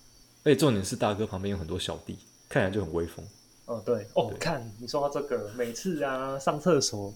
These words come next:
Speaker 2: 尤其是国中，
Speaker 1: 哦。
Speaker 2: 那每次上厕所，大哥要去上厕所，你就妈的
Speaker 1: 哦，对，你就不太敢进去，
Speaker 2: 带一堆人进去。
Speaker 1: 你就不太敢进去。
Speaker 2: <laughs>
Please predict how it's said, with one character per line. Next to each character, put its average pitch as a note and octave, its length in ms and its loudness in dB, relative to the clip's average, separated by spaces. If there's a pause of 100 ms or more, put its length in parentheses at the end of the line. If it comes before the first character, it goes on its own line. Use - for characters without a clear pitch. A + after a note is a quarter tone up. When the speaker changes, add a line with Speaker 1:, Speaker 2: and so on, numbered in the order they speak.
(100)
Speaker 2:
尤 C#3 140 2
其 D3 140 -2
是 D#3+ 80 -2
国 A#2+ 280 -2
中， A#2+ 340 -6
Speaker 1:
哦。 E2+ 200 -2 (180)
Speaker 2:
那 G3+ 80 -2
每 D#3 160 -2
次 E3 60 0
上 F3+ 260 6
厕 G3 160 8
所， A#2+ 240 0
大 F3+ 200 6
哥 E3 120 2
要 E3 100 6
去 E3 80 0
上 D#3+ 180 4
厕 D3 120 0
所， C3+ 240 2
你 B2 100 -2
就 D#3+ 200 4
妈 D#3+ 180 8
的 C3 40 10
Speaker 1:
哦， A#2+ 40 8
对， D#3 180 12
你 D#3+ 60 12
就 D3+ 80 12
不 D3+ 200 12
太 D#3+ 140 12
敢 A#2 120 12
进 A2 220 12
去， - 0 -
Speaker 2:
带 - 40 10
一 - 20 6
堆 - 0 -
人 - 0 -
进 - 0 -
去。 C#3 100 10
Speaker 1:
你 A#2 60 8
就 B2+ 100 10
不 C3 60 10
太 D3+ 120 12
敢 B2 100 12
进 C#3+ 120 4
去。 A#3+ 120 2
Speaker 2:
<laughs> D#3+ 40 0